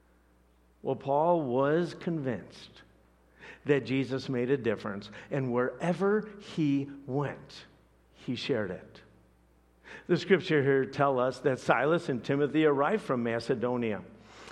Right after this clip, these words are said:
and probably with funds. We see this in other parts of the scripture. But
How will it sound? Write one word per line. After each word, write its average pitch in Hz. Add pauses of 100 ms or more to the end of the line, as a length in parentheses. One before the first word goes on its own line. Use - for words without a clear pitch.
(120)
and 220
probably 226
with 180
funds. 135 (340)
We 202
see 214
this 196
in 202
other 262
parts 135
of 143
the 123
scripture. 120 (1080)
But 233